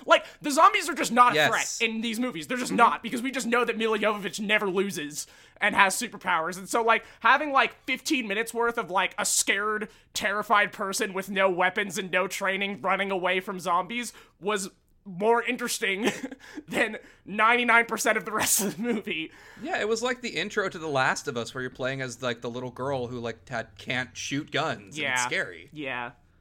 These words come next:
Speaker 1: Um, so let's talk about, uh, let's talk about characters and Resident Evil. This is something that we talk about on every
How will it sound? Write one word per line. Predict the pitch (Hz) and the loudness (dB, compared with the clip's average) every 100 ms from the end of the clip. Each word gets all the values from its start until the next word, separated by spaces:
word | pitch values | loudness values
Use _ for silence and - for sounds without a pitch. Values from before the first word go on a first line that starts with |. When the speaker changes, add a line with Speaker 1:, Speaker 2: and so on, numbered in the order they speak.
| _ _ - | _ _ -14
Speaker 1:
Um, | 196 196 190 185 180 _ _ _ _ - | -10 -8 -10 -12 -18 _ _ _ _ -20
so | - 269 | -6 -6
let's | 339 | 0
talk | 294 277 | 0 2
about, | 214 196 175 - _ - | 2 2 2 -4 _ -8
uh, | 170 165 | -4 -4
let's | 180 | -4
talk | - 165 | -6 -6
about | 151 135 - | -4 -6 -6
characters | 165 131 123 - 120 120 - - _ _ 135 | -10 -10 -10 -16 -18 -16 -16 -18 _ _ -8
and | 131 131 | -8 -6
Resident | 123 117 120 117 | -8 -8 -10 -12
Evil. | 113 117 | -10 -10
This | 113 196 | -8 -6
is | 233 | -4
something | 247 208 | -4 -4
that | 180 | -4
we | 160 | -4
talk | 175 156 | -4 -2
about | 143 135 | -2 -4
on | 131 | -2
every | 131 135 156 151 | -4 -6 -6 -6